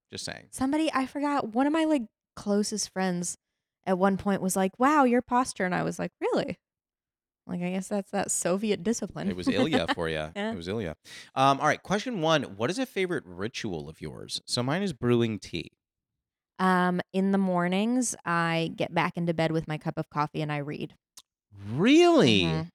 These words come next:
Speaker 1: Uh, for how long?
Speaker 2: Um, as long as it takes me to drink the coffee. It's usually about twenty minutes.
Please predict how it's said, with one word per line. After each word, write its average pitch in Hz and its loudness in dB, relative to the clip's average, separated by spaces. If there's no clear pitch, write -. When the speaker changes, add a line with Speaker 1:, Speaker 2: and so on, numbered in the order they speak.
Speaker 1:
Uh, 123 2
for 151 -2
how 147 -2
long? 185 -2
Speaker 2:
Um, 190 2
as 170 0
long 180 0
as 175 -2
it 170 -6
takes 160 -8
me 170 -8
to 156 -10
drink 151 -12
the - -18
coffee. - -10
It's - -10
usually 170 -8
about 160 -8
twenty 165 -14
minutes. - -14